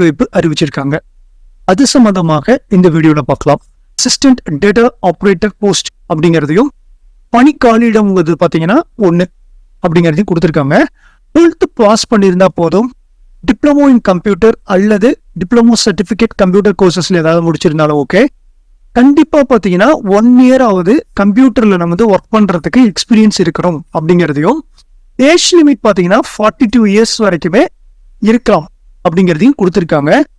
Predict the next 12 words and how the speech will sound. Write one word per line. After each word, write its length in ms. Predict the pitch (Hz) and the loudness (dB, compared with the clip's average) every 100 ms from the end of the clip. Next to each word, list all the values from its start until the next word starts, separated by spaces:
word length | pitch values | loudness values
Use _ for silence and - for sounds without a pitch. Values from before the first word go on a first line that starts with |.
| _ _ _ _ - - | _ _ _ _ -10 -4
அசிஸ்டன்ட் 460 | - 277 - 302 285 202 | -2 -2 2 2 2 0
டேட்டா 280 | 214 247 240 202 | 0 0 -2 -2
என்ட்ரி 220 | 190 208 190 | -2 0 0
ஆபரேட்டருக்காக 800 | 185 190 170 180 175 160 156 254 330 _ _ _ - | 2 0 0 -2 -2 -2 0 0 0 _ _ _ -6
பதினோராயிரத்தி 720 | 202 247 269 254 220 180 254 320 - | 0 2 2 2 2 0 2 0 0
தொள்ளாயிரத்தி 440 | 190 196 214 196 196 | 0 2 2 0 -2
பதினாறு 320 | 185 175 165 151 | 0 0 -2 0
ரூபாய் 200 | 185 240 | 0 0
சம்பளம் 360 | 202 180 185 165 | 0 0 2 0
இருக்கும் 320 | 156 147 185 160 - | -2 -2 -2 -2 -6
அப்படிங்கிறது 460 | 160 175 165 151 151 | -2 0 0 -2 -4
கொடுத்திருக்காங்க. 500 | 156 151 143 143 151 | -4 -4 -4 -2 0